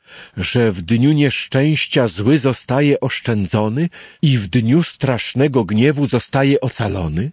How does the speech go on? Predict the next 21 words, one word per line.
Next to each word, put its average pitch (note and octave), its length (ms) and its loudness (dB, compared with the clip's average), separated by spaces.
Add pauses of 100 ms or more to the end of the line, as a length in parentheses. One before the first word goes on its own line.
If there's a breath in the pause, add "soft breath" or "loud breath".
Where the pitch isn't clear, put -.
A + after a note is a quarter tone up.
(1300 soft breath)
Któż - 460 0
mu C#3 160 4
powie C#3 360 2
w - 80 -14
twarz - 540 -2
o - 100 2
jego F3 300 4
drodze? F#2+ 680 -2 (640 loud breath)
A F3+ 180 2
za F#3 220 2
to, A3 180 0
co G3+ 180 2
zrobił, F#3 560 2 (220 loud breath)
któż - 420 0
mu A#3+ 180 2
odpłaci? A3+ 800 -2 (1300)
Jego E3 600 2
zaś E3+ 320 0
poniosą D#3+ 640 2
na C3 160 2
cmentarz F#3 920 0